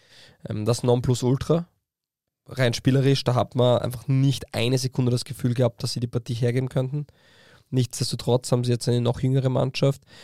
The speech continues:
haben jetzt eine Mannschaft, die genauso stabil ist. Die spielen gegen gut spielendes, gegen ein gut spielendes Rapid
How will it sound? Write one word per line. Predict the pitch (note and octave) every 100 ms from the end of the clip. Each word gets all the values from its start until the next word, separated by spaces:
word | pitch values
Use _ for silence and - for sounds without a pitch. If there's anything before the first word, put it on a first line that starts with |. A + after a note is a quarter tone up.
| - -
haben | A#2+ A#2+
jetzt | A#2+
eine | B2 B2
Mannschaft, | A#2 A#2+ - A#2+ -
die | B2+ A#2+ - _ _ -
genauso | B2+ G#2+ C3 C#3
stabil | - - B2
ist. | B2 -
Die |
spielen | - - B2+
gegen | C3 B2+ A2+
gut | D3+ D#3+
spielendes, | - C3 B2+ B2+ B2 - - _ -
gegen | A2+ A#2
ein | A#2
gut | D#3+
spielendes | - C3 A#2+ A#2+
Rapid | B2 - D3 F3